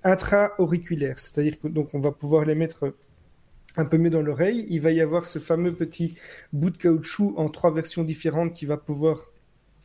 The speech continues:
permettre à l'oreillette de s'adapter, euh, parfaitement aux,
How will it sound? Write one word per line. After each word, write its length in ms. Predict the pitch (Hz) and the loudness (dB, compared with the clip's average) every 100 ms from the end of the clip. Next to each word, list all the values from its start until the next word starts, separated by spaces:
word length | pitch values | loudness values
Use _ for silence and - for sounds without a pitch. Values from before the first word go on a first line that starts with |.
| - - _ | -20 -20 _
permettre 680 | 170 151 160 165 - 147 - _ - - - | 2 4 2 -2 -4 -4 -6 _ -20 -20 -6
à 80 | 160 | 0
l'oreillette 420 | 151 139 160 151 | 2 2 2 0
de 80 | 147 | -4
s'adapter, 840 | - 147 143 - - 151 151 151 160 | -2 -2 -2 -4 -2 0 0 -2 -6
euh, 160 | 135 | -8
parfaitement 800 | 135 139 - 151 151 147 147 147 | -8 -8 -6 -6 -4 -4 -4 -6
aux, 500 | 151 135 131 131 131 | -4 -4 -4 -4 -6